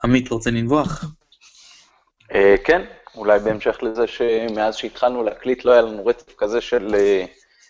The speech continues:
Speaker 2: ניצחונות, אה, וכל הזמן, אה, לפחות בינינו לבין עצמנו, דיברנו על זה שכשהמצב של הקבוצה על הקרשים, אז, אה, לאנשים גם פחות בא להתעסק בה, אז, אה,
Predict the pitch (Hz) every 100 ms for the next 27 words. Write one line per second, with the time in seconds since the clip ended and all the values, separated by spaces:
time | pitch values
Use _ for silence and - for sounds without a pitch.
0 | _ _ 90 - 95 127 139 143 - -
1 | - - _ _ _ 98 92 95 92 92
2 | 92 87 92 - 107 98 107 107 107 107
3 | 104 101 101 98 _ _ _ _ _ _
4 | - - - 104 98 101 107 104 98 95
5 | 104 92 - 110 104 92 92 101 101 95
6 | 92 104 - 101 95 92 90 - 110 92
7 | - 104 - 101 - 98 95 107 104 104
8 | 101 98 95 92 - 95 - 120 107 90
9 | 87 95 95 92 92 92 107 104 98 -
10 | 107 92 104 101 95 95 - 135 - 98
11 | 110 - _ _ _ _ _ _ - 90
12 | 87 92 98 101 101 101 101